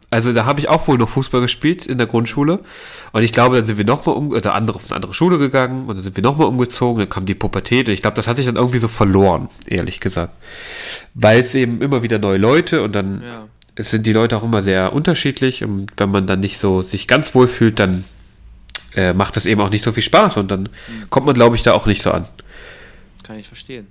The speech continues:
Speaker 1: Und irgendwann hat man's, glaub ich, also in der Pubertät hat man, hab ich das, glaub ich, kann ich nur über mich reden, dann, glaub ich, so ein bisschen angenommen mit, „Na ja, ich mach keinen Sport.“ Und
Speaker 2: Okay.
Speaker 1: so. Und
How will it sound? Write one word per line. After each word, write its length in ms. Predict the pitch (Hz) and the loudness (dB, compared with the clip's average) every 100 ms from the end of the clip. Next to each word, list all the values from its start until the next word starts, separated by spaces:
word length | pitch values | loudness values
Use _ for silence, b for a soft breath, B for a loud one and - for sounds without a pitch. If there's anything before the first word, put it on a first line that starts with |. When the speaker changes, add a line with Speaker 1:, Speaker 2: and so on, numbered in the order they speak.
| _ | _
Speaker 1:
Und 140 | 120 113 | 0 4
irgendwann 380 | 110 151 165 | 6 6 4
hat 100 | 147 | 2
man's, 220 | 131 139 - | 0 -2 0
glaub 220 | 127 127 | 0 0
ich, 120 | 120 | -4
also 160 | 95 98 | -2 0
in 60 | |
der 80 | 101 | -2
Pubertät 640 | - - 113 120 135 135 127 | -2 -2 0 2 2 0 -4
hat 140 | - | -2
man, 140 | 110 95 | -2 -2
hab 160 | - | -2
ich 140 | 156 - | -2 -2
das, 200 | 123 - | -2 0
glaub 160 | 110 | 0
ich, 120 | 104 | 0
kann 120 | - 92 | -2 -2
ich 60 | |
nur 80 | 90 | 0
über 80 | 90 | 0
mich 180 | 113 117 | 0 0
reden, 200 | 101 95 | -2 0
dann, 140 | 87 | -2
glaub 160 | 87 87 | 0 -2
ich, 40 | 87 | -2
so 60 | |
ein 20 | |
bisschen 160 | 92 87 | -6 -2
angenommen 440 | 101 104 95 90 | -2 0 2 2
mit, 300 | 90 85 - B B B B - | 2 0 -4 B B B B -10
„Na 60 | |
ja, 320 | - - - | -6 -2 -2
ich 120 | - - | -2 -4
mach 160 | - | -4
keinen 160 | - - | -4 -2
Sport.“ 480 | - - - - - - | -2 -2 -6 -6 -6 -6
Und 60 | 117 - | -6 -2
Speaker 2:
Okay. 160 | 110 98 B B B B B B B B - - - - - - - | -2 -2 B B B B B B B B 0 -2 -10 -12 -12 -8 -4
Speaker 1:
so. 80 | - | 0
Und 420 | 95 92 95 95 | 2 6 6 4